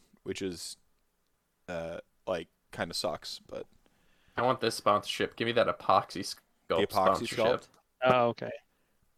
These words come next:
Speaker 2: So
Speaker 1: Uh,
Speaker 2: that combined with green stuff
Speaker 3: Uh,
Speaker 2: is
Speaker 3: I want this sponsorship.
Speaker 2: heaven.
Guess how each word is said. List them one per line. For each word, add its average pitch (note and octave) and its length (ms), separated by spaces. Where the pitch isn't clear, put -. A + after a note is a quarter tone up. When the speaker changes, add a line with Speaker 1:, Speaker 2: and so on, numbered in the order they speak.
Speaker 2:
So A2+ 180
Speaker 1:
Uh, F2 60
Speaker 2:
that A#2+ 280
combined C3+ 420
with A#2+ 140
green B2 280
stuff - 480
Speaker 3:
Uh, A#2+ 40
Speaker 2:
is A2 560
Speaker 3:
I B2+ 40
want B2 200
this A#2+ 140
sponsorship. A#2+ 400
Speaker 2:
heaven. B2 300